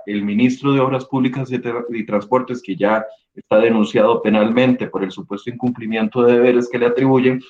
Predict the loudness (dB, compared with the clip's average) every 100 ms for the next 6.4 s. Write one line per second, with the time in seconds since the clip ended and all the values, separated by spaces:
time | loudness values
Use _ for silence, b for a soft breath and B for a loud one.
0 | B B 2 4 4 2 0 2 2 2
1 | 0 -4 -2 0 2 0 0 -4 -4 -6
2 | -6 -6 -4 -6 -4 0 2 2 0 0
3 | 0 -2 -4 -6 -2 2 2 0 -6 B
4 | B -4 0 0 0 -2 -2 -2 -2 -2
5 | 0 0 0 2 2 2 0 0 -4 -6
6 | -6 -6 -6 -8